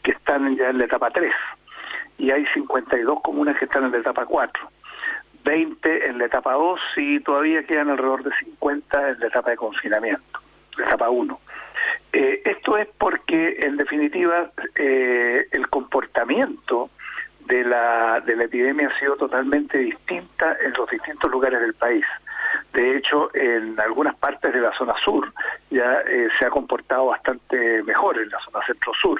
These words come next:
para ser más preciso, y en la zona de la octava y la novena región y la,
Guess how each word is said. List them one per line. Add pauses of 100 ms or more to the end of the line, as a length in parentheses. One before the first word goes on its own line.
(140)
para
ser
más
preciso, (460)
y
en
la
zona
de
la
octava
y
la
novena
región
y
la,